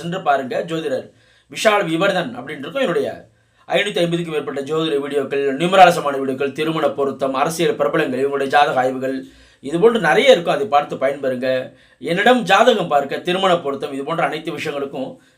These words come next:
ஸ்கிரீன்ல தெரியக்கூடிய சிக்ஸ் த்ரீ எயிட் ஒன் ஃபைவ் செவன் த்ரீ ஒன் எயிட் ஜீரோ என்ற நம்பர் மூலமாக, WhatsApp மூலமா, ஆன்லைன் மூலமா ஜாதகம் அனுப்பி ஜாதகம் பார்க்கலாங்க. நம்ம இன்னைக்கு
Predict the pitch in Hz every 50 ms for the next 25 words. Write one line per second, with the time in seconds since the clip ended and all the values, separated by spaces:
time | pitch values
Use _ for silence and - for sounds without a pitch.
0 | _ - - - 220 233 269 277 262 240 202 165 170 156 165 156 - 151 147 151
1 | 147 127 - - - - 208 196 - - 233 226 208 165 180 208 220 - 208 175
2 | 165 151 135 131 - 131 123 127 123 123 - - _ _ _ _ _ - 220 240
3 | 262 254 254 226 190 170 175 170 165 165 170 165 151 139 131 127 127 127 131 131
4 | 139 135 - 170 160 135 131 127 127 135 131 113 - - 135 - 226 226 - 262
5 | 247 175 156 139 131 127 127 120 120 120 - _ _ _ _ - 123 160 208 240
6 | 240 233 226 208 180 170 175 175 - 165 151 143 135 143 139 127 127 127 - 123
7 | 147 131 - 131 123 123 135 127 123 113 127 127 113 - 131 131 170 226 262 240
8 | 220 214 208 196 180 170